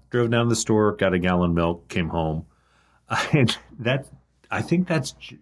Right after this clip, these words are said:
part of being not just a pilot, though it is clearly, but really any service member. And that's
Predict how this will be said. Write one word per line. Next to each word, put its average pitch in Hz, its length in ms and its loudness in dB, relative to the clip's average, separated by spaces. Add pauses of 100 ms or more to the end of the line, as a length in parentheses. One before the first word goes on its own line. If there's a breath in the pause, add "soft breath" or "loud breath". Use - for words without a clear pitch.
(160)
part 110 300 -2
of 98 160 -6
being 101 260 0
not 143 200 -2
just - 240 -8
a - 40 -6
pilot, - 580 -6 (160)
though 101 160 -4
it 87 80 -2
is 82 180 -2
clearly, 82 420 -4 (540 loud breath)
but - 280 -4
really 165 400 2
any 117 520 2 (320)
service 95 380 0
member. - 380 -12 (800)
And 110 300 4
that's 135 600 -4